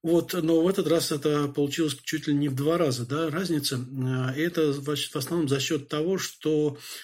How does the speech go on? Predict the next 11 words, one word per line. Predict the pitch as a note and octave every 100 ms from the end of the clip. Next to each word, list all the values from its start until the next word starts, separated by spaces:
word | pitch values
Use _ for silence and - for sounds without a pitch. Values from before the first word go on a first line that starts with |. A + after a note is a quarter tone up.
| -
вот | C#3 C#3+ C#3
на | C#3+
фоне, | C3 D3+ D3 C#3
м, | C#3+ C#3 C#3 C3
падения | C#3+ C#3 C3+ C3
цен | C3 - C3
на | C3
нефть, | D3 G3+ G3 -
на | C#3+ C3+
фоне | B2+ C#3+ C3+ C3 C3
сокращения | - C3 C3 C3 - C#3+ C3 B2 A2